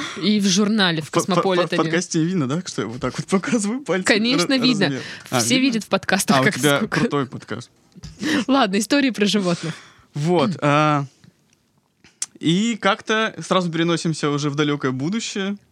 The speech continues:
Speaker 1: Мгм.
Speaker 2: Вот. Ну, не в смысле, не относительно этого момента, а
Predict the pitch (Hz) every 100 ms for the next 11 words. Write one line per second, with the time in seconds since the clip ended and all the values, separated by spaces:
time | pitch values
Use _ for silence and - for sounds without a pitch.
0 | _ _ 180 170 165 156 170 233 - _
1 | - 135 131 120 165 156 139 - 226 -
2 | 262 - 147 139 156 - - 165 131 113
3 | 123 127 117 123 120 110 110 110 - 120
4 | 117 110